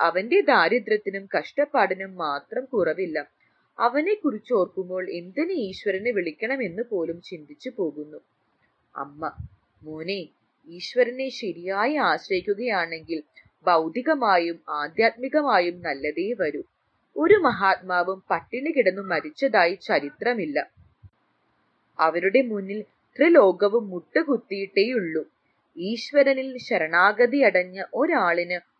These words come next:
ഒരിക്കലും ദാരിദ്ര്യ ദുഃഖം അനുഭവിക്കേണ്ടി വരില്ല. അവിടത്തോട് സമർപ്പണം ഇല്ലാത്തതാണ് നമ്മുടെ ഇന്നത്തെ ദുഃഖങ്ങളുടെ പ്രധാന കാരണം.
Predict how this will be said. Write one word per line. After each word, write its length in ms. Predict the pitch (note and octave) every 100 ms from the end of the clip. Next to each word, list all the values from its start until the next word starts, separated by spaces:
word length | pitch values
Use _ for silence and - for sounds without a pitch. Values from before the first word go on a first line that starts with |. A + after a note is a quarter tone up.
| -
ഒരിക്കലും 600 | E3+ G3+ A3 - C#4 D#4+
ദാരിദ്ര്യ 520 | D4 G#3+ D#3 F3 F3 C#4
ദുഃഖം 400 | G#3+ G#3 F#3 F3+
അനുഭവിക്കേണ്ടി 800 | D3+ D3+ D#3 E3 E3 F#3+ F#3+ G#3+
വരില്ല. 460 | B3+ E3 D#3 D#3 D3 _ _ _ _ -
അവിടത്തോട് 720 | E3 E3+ F#3 F#3 G3+ G3 F#3+ F#3+
സമർപ്പണം 640 | G3 E3 F3+ - A#3 C4
ഇല്ലാത്തതാണ് 920 | F#3 F3 F#3+ A#3+ D#4 F#4 B3+ F#3 F3
നമ്മുടെ 360 | E3+ D#3 D#3+ D#3+
ഇന്നത്തെ 640 | F3 D#3+ E3 E3+ F#3+ -
ദുഃഖങ്ങളുടെ 640 | A#3+ F#3 - F3+ F3 F3+ F#3+
പ്രധാന 560 | F#3 F#3 D3 C#3+ E3
കാരണം. 460 | A#3 G3 D3 D3 C#3+